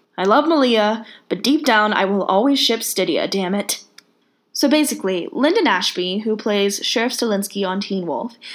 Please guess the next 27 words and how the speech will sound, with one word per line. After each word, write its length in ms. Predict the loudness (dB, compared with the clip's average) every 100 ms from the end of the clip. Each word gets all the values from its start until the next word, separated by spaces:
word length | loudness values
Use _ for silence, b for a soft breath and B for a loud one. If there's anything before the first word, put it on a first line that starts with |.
| B B
he 200 | 0 2
tweeted 540 | 2 2 4 2 -2
about 300 | 0 2 0
having 240 | 0 -2 -2
filmed, 600 | -2 -2 0 -2 -4 -6 B B B
um, 260 | -4 -2 -2
episode 540 | -2 -2 0 -2 -4 -14 _ -8
ten 300 | -2 0 0
of 80 | -2
season 320 | -2 -2 -2
five 460 | 0 2 2 -2 -2
and 140 | -2
how 340 | 2 2 0
it 40 | -2
was 120 | -4
gonna 140 | -2
be 100 | -2
super 320 | -2 -2 -2 0
great 300 | 0 -2 -2
and 80 |
he 100 | -6
was 240 | -4 -6 -8
excited 400 | -8 -6 -4 -6
to 80 | -8
see 220 | -6 -4
fans' 320 | -4 -6 -6
reactions. 760 | -4 -4 -4 -4 0 0 -2